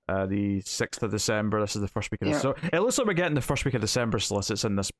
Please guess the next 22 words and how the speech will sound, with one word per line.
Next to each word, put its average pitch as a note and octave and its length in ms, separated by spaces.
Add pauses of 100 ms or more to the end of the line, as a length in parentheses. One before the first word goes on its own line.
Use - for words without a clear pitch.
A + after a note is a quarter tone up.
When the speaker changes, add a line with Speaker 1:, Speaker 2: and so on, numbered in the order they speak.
(200)
Speaker 1:
uh, G#2 160
this G#2 160
Speaker 2:
Yeah. E3+ 160
Speaker 1:
batch G2+ 160
as G2+ 100
well, G2 280 (500)
just A2 160
in A2+ 80
general. A2+ 400
Speaker 2:
Ooh. B2+ 240
Speaker 1:
So, G#2 320 (960)
very A#2 180
good. G#2+ 280
Speaker 2:
Is F#3+ 140
that, D#3 220 (1700)
is - 80
that D3 140
a C#3 40
Delato C#3+ 540
cover D3 400
with C3+ 200
the B2+ 260